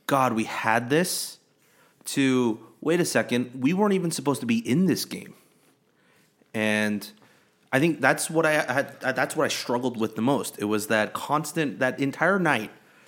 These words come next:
watching other Pac-twelve games, was this constant fight in, inside of me between,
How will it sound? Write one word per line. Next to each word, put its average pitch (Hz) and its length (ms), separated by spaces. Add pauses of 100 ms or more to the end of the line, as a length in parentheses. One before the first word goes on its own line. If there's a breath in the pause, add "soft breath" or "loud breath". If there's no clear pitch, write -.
(420 soft breath)
watching 120 300
other 143 100
Pac-twelve 135 460
games, - 360
was 117 160
this 110 140
constant 151 720
fight 127 380
in, 117 280
inside 123 360
of 113 80
me 110 80
between, 104 560